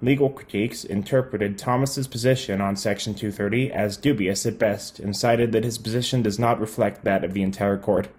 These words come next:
A long history of cases shows that courts do tend to favor the position of platforms when their rights to moderate their own platform are called into question.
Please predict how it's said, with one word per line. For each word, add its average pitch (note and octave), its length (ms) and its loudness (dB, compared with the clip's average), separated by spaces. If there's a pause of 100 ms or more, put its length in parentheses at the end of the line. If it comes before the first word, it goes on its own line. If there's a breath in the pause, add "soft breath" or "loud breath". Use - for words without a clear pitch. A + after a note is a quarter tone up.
(800 soft breath)
A G2 40 0
long E3+ 460 4
history C#3+ 580 0
of G2 160 -2
cases A#2+ 460 0
shows G#2 400 0
that G2 200 0
courts C3 300 4
do C3+ 260 4
tend A#2+ 260 -2
to G2+ 60 -2
favor G2 280 -2
the F#2+ 80 -4
position G#2+ 400 -4
of G2+ 120 -6
platforms A2 680 0
when G#2+ 200 -2
their G2+ 140 0
rights A2+ 360 2
to - 100 -6
moderate G2+ 480 2
their F2 180 0
own G#2 200 2
platform F#2+ 520 -2
are F#2 40 0
called G2+ 300 -2
into F#2+ 160 -4
question. G#2 600 -2